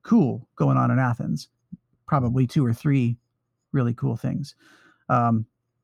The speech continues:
but, but in Elephant Six specifically,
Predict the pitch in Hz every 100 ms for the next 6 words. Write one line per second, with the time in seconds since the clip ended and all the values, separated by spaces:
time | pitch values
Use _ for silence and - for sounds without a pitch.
0 | _ _ _ _ _ _ _ _ - 131
1 | - _ - 143 185 175 170 147 120 151
2 | 139 - 147 131 151 143 131 127